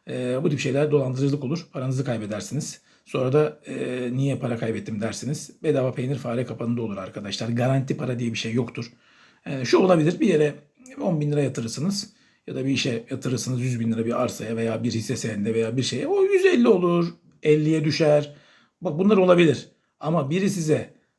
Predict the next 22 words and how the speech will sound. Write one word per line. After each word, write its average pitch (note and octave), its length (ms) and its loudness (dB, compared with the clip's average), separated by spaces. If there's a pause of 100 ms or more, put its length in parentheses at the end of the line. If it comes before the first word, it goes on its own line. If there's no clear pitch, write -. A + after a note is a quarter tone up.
(140)
garanti F3+ 400 4
diyorsa F#3+ 200 2
garanti E3 380 4
olacak F3 320 2
şey E3+ 180 0
yok C#3+ 160 0
arkadaşlar. C3 480 -4
Garanti C#3+ 400 0
diye D3+ 100 2
bir B2+ 60 -2
şey C#3 140 2
yok D3 120 4
hayatta A2+ 300 -6
yani. A2 400 -6
Garanti C#3+ 300 0
bir D3+ 60 -2
tek D3 160 0
banka C#3+ 260 2
faizinde A#2 500 -2
var. F#3 180 -4 (380)
Onda C3+ 380 0
da D#3+ 100 4